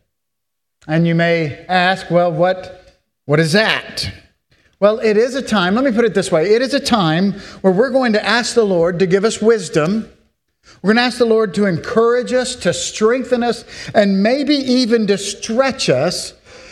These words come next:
as we consider, as Stephen just prayed, enla-, enlarging and expanding our present facility.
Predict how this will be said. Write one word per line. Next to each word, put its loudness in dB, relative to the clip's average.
as 0
we 2
consider, 0
as 0
Stephen 0
just -2
prayed, 0
enla-, 0
enlarging 0
and 0
expanding 0
our 2
present -2
facility. -2